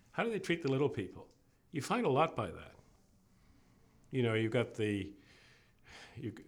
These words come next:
kinda got the Herb Tarlek guy, you know, the, the old guy, you know, he's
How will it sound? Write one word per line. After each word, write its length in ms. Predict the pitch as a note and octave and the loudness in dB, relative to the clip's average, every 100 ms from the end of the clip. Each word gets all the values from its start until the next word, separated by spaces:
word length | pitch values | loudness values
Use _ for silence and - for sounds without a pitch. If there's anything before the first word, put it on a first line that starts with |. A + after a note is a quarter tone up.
| - | -6
kinda 180 | B2 A2+ | 0 2
got 140 | A2 | 0
the 100 | G#2 | 0
Herb 320 | A2 C3 B2 - | 2 4 2 2
Tarlek 460 | B2+ B2 A2 G#2+ | 4 6 4 2
guy, 260 | G#2 G2 G2+ | -2 0 0
you 180 | F#2+ G2 | 0 0
know, 160 | G#2 | 0
the, 160 | G2+ G#2 | 2 2
the 180 | A2+ A2 | 2 4
old 240 | A#2 A2+ | 6 6
guy, 200 | A#2 A2 | 4 4
you 100 | A2 | 2
know, 100 | A#2 | 0
he's 280 | G#2+ G#2+ | 0 -2